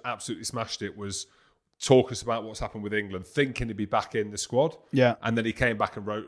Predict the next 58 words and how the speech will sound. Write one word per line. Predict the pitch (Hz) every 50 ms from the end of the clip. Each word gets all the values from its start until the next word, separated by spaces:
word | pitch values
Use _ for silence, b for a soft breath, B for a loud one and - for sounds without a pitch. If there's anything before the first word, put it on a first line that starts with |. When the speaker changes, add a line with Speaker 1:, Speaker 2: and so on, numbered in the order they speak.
| 73 69
Speaker 1:
he | 113
came | - - 120 113
back | 104 104 - -
and | 107 98
roasted | 104 104 98 - - 101 87 82
me. | 92 90
So | 85 - 104
I'm | 98 107
not | 117 113 -
too | - 110
sure | - - 113 104
he's | 104 95
talking | - - 113 104 - 98
to | - -
me. | 117
But | 104 - 127 123 117 - 131
anyway, | 135 123 110 110
it's | 107 -
your | 147 156 151 139
boys | - 117 104 110 117 127 -
and | 120 110
it's | 104 -
your | 127 120 120 110 - - _ -
Speaker 2:
No, | 196 165 185 190 180
no, | 180 180
Speaker 1:
bit. | 175 175
Speaker 2:
no. | 175 156 110
I | 135
didn't | 143 180 185 151
say | 113 156 175 175
it. | 143
I | 143
didn't | 151 170 170
say | 143
they're | 160 135
my | 117 139 175
boys. | 156 - 107 107 139 143 - - - _ b b b b b b b b
I | 139
said, | 127 - 151 131 123
I | 117 135
think | - 196 180
I |
said | 143 - 135 113
your | 131 160 160
boys, | 131 117 117
Speaker 1:
The | 113 147 147
Speaker 2:
James. | 110 120 104 92 85
Speaker 1:
boys. | 85 160
Speaker 2:
Anyway, | 156 147 131 117 110 95
I, | 101 - 143
I | 143 - 151
will | 165 165
change | - - 208 196 180
it | 170 143
to | 156
your | 165 160 160 156
boys, | 123 135 127 117 107 -
Jim. | - 123 110 101 98